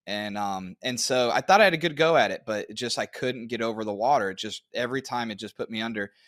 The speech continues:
And so, um, I got pushed into a different career field, and I found out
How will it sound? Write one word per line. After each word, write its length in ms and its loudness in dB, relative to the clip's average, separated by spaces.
And 200 2
so, 500 4
um, 420 0
I 60 4
got 160 2
pushed 220 0
into 180 -4
a 20 0
different 300 -2
career 240 0
field, 340 0
and 140 -2
I 80 -4
found 260 0
out 220 6